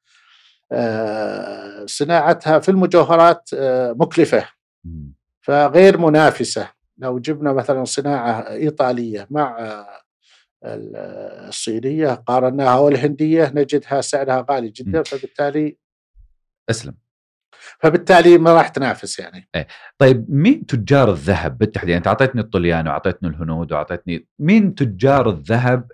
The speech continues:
Speaker 2: اللي، اللي يسيطرون على هذه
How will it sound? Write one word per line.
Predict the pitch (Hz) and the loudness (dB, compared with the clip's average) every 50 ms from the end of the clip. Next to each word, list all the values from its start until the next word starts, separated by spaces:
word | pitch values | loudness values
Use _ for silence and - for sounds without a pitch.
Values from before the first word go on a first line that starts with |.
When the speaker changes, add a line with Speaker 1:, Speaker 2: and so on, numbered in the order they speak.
| - | -6
Speaker 2:
اللي، | 104 98 92 90 87 92 90 82 73 _ _ _ _ _ - - | -4 -4 -2 -2 -2 -4 -4 -6 -10 _ _ _ _ _ -10 -8
اللي | 110 101 95 92 90 95 95 98 | -6 -4 -2 -2 -2 -2 -2 -2
يسيطرون | 101 - - 123 123 117 110 113 117 117 117 123 135 139 139 135 131 123 113 101 | -2 -2 0 2 2 2 2 0 -2 0 0 2 2 2 2 2 0 0 -2 -2
على | 82 78 87 90 | -2 -2 -2 -2
هذه | 90 92 101 104 101 87 90 80 82 87 90 | 0 0 0 0 0 -2 -4 -8 -8 -8 -8